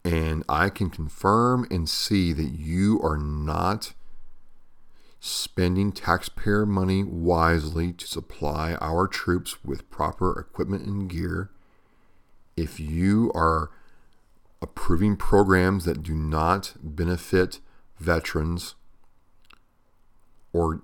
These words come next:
you do not hold the V A accountable when you have the ability to do that,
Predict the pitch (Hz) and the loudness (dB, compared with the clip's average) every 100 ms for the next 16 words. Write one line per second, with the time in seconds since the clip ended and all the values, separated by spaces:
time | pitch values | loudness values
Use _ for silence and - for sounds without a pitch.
0 | - 78 78 90 104 85 78 78 78 90 | -10 -8 0 2 2 0 -2 0 4 2
1 | 101 - - - - - _ _ - - | 2 -6 -16 -20 -20 -20 _ _ -20 -4
2 | - 90 92 90 80 73 92 87 85 90 | 4 6 6 4 -2 0 2 4 4 0
3 | - 92 85 78 80 85 - 80 76 82 | 0 2 2 2 2 2 0 -2 -2 -4
4 | 82 85 85 82 82 80 82 85 85 110 | -2 2 2 2 -2 -4 -4 -4 -4 -4
5 | 98 92 78 76 - | 0 0 2 0 -2